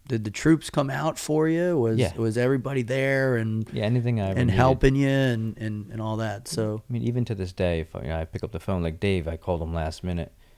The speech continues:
Speaker 2: "Hey, can you drive me up? 'Cause I can drive now."
Speaker 1: Yeah.
Speaker 2: But, uh,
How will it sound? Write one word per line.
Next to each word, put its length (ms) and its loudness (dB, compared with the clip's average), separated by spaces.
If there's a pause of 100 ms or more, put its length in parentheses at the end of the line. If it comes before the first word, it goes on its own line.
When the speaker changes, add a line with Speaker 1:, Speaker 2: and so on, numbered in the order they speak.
(140)
Speaker 2:
"Hey, 180 -2
can 140 -6
you 60 -2
drive 280 0
me 100 0
up? 180 -2
'Cause 180 -8 (120)
I 120 2
can 140 0
drive 360 0
now." 360 0
Speaker 1:
Yeah. 320 0 (160)
Speaker 2:
But, 160 -2
uh, 240 -2